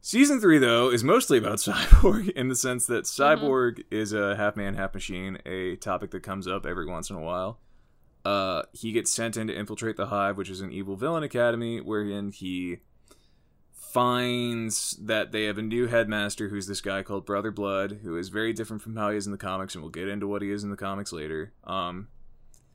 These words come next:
Speaker 1: Brother Blood is trying to get the Hive pretty much into an organized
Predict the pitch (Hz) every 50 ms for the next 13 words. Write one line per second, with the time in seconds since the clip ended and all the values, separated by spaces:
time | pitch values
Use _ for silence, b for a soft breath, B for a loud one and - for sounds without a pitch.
0 | _ _ _ _ - 117 117 120 113 107 117 113 113 113 107 107 104 - - 107
1 | 107 104 104 104 98 104 101 95 92 92 92 104 104 95 - 107 101 104 101 101
2 | 101 101 98 - - 110 107 101 98 95 92 - - - - - 104 104 98 95
3 | 90 - - 90 107 110 104 110 107 104 104 101 101 95